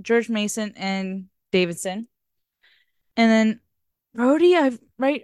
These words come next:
right now, I'm not fully confident on Rhody. I'm gonna say Rhody's gonna be middle of the pack, so I'm saying seven or eight.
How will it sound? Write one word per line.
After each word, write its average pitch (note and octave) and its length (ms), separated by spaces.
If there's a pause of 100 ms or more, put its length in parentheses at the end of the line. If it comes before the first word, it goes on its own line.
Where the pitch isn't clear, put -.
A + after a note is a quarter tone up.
right B3 240
now, B3 200
I'm A#3+ 120
not A3+ 240
fully A3 220
confident F#3+ 440
on F3 120
Rhody. E3+ 340 (260)
I'm G3+ 180
gonna A#3 140
say A3+ 180
Rhody's G#3 380
gonna G#3 200
be G3 300
middle G3 440
of F#3+ 80
the F#3+ 60
pack, D#3+ 300
so - 120
I'm A3+ 100
saying A3 260
seven F#3 340
or F3+ 200
eight. - 280